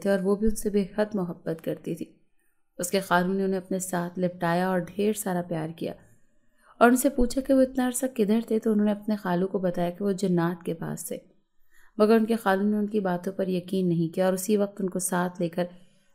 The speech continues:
ट्रेन के सफ़र से अपने घर आ गया। माहम और अली भूल गए थे कि घर में उनके जिन्नात माँ बाप उनका इंतज़ार कर रहे होंगे। यहाँ आकर उन्हें पता चला कि उनकी खाला उनके घर के भी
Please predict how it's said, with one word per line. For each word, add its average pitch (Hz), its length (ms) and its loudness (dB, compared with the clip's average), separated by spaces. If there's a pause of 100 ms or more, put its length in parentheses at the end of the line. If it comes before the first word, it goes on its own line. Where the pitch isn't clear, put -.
(100)
ट्रेन 220 280 6
के 233 100 -2
सफ़र 196 280 -6
से 196 160 -4
अपने 190 240 -2
घर 170 220 0
आ 147 100 -6
गया। - 180 -8 (720)
माहम 254 280 6
और 285 80 6
अली 277 200 6
भूल 233 280 2
गए 226 160 4
थे 233 140 -2
कि 233 140 -4
घर 208 220 2
में 214 120 2
उनके 202 240 0
जिन्नात 180 480 0
माँ 175 160 0
बाप 175 200 -2
उनका 190 240 -2
इंतज़ार 165 540 -2
कर 160 100 -4
रहे 151 200 -2
होंगे। 151 300 -4 (880)
यहाँ 226 280 6
आकर 220 160 -2
उन्हें 214 240 0
पता 202 180 -2
चला 196 240 -4
कि 196 140 -6
उनकी 196 220 -2
खाला 185 360 -2
उनके 185 260 -4
घर 180 240 -6
के 190 180 -4
भी 202 200 -2